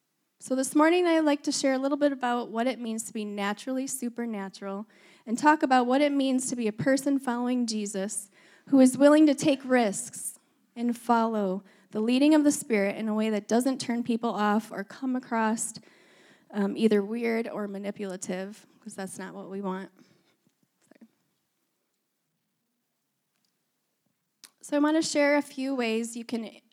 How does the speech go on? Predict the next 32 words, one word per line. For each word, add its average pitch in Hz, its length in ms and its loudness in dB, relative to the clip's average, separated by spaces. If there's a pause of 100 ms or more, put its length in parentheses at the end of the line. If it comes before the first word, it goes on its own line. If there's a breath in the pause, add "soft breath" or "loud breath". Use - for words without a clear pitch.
intentionally 320 720 -2
live 277 200 -2
your 285 160 -4
life 214 400 -8 (440 soft breath)
in 240 100 -20
a 214 80 -16
naturally 247 680 -2
supernatural 240 920 0
way, 180 400 -6 (500 soft breath)
and 247 200 2
then 254 200 4
end 226 320 -6
by 220 160 -2
sharing 208 440 -4
some 208 240 -4
stories 196 720 2
that 196 200 -4
I 202 80 -2
have 196 420 -2 (400 soft breath)
of 233 120 -8
how 220 160 0
being 214 300 -2
s-, - 200 -6 (100)
naturally 247 480 2
supernatural 233 760 -2
can 208 160 -10
make 202 160 -6
a 190 40 -4
difference 202 520 -4
in 196 180 -10
people's 190 460 -14
lives. 180 500 -16